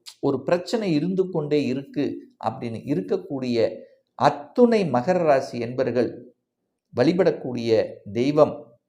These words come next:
கிரகம் அப்படின்னா அது சுக்கிர பகவான் தான். அப்போ நவ கிரகத்தில் இருக்கக்கூடிய சுக்கிர பகவானுக்கு வெண்பட்டு வஸ்திரத்தை அணிவித்து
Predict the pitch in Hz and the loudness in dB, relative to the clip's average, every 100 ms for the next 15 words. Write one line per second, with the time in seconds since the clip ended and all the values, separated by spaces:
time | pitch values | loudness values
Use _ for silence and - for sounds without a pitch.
0 | - 127 147 165 - 92 113 143 139 107 | 0 2 4 0 -4 -6 -4 -4 -4 -6
1 | 147 - 190 135 110 104 - - - - | -8 -4 -4 -2 -4 -6 -4 -6 -6 -12
2 | _ _ _ _ _ _ _ - 196 165 | _ _ _ _ _ _ _ 6 8 8
3 | 151 - 131 180 262 175 170 226 220 185 | 8 2 4 8 6 8 6 6 4 0
4 | 170 170 151 147 135 123 117 160 - 180 | 0 0 -4 -4 -4 -6 -6 -8 -2 -2
5 | 147 127 113 110 110 123 - - _ _ | 0 -2 -2 -4 -6 -6 -6 -12 _ _
6 | _ _ _ _ _ _ _ _ _ _ | _ _ _ _ _ _ _ _ _ _
7 | - 110 170 247 269 - 208 - 208 156 | -14 2 4 4 2 4 4 4 4 4
8 | 131 - 180 160 - 131 110 127 131 127 | 2 0 -2 -2 -2 -2 -2 -2 -6 -8
9 | - | -6